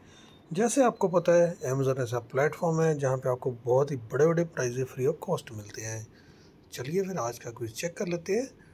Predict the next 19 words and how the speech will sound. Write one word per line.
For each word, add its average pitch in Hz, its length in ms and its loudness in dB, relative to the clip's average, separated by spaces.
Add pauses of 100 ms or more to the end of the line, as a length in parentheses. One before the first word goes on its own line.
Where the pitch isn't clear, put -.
(320)
और 160 60 -8
उससे 180 200 -8
पहले 214 240 0
अगर 202 180 -2
विनर 139 300 0
की 117 120 -4
लिस्ट 117 320 -10
check 220 160 -4
करना 214 160 0
चाहते 208 200 -2
हो 190 60 -6
तो 131 280 -8
lucky 131 280 -6
draw 139 180 2
winner 117 200 -6
पे 110 140 -10
click 160 300 -8
कर 160 140 -4
दें। 202 280 -2